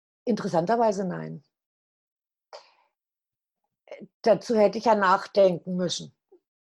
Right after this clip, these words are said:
Und ich hätte dann auch eine andere Instanz, ähm, fra-, also,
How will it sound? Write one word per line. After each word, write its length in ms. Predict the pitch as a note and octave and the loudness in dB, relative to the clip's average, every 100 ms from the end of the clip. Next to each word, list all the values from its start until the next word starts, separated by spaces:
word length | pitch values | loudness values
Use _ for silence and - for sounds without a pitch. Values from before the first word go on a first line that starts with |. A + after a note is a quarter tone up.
| - | -8
Und 200 | A#3 - | -6 -6
ich 160 | G3+ - | -10 -4
hätte 240 | G3+ A3 | -4 -4
dann 260 | F#3+ G3+ G#3+ | 0 0 0
auch 380 | E3+ A3 - - _ _ | 0 -2 -2 -12 _ _
eine 400 | C#3+ G3+ G3+ - | -4 -4 -4 -4
andere 360 | F#3+ A#3 G#3 G#3+ | -4 0 0 0
Instanz, 1300 | - G3+ F3+ - - - F#3+ G#3+ A#3 - - - _ _ _ _ _ _ _ _ _ _ _ _ _ _ _ | -2 -2 -4 -10 -8 -2 0 0 -4 -6 -14 -18 _ _ _ _ _ _ _ _ _ _ _ _ _ _ _
ähm, 500 | A3 G3 F#3+ G3+ A3 _ _ _ _ | 0 2 -2 -10 -16 _ _ _ _
fra-, 580 | _ _ - - F3 - | _ _ -14 -2 -2 0
also, 180 | G3+ G3+ | -4 -4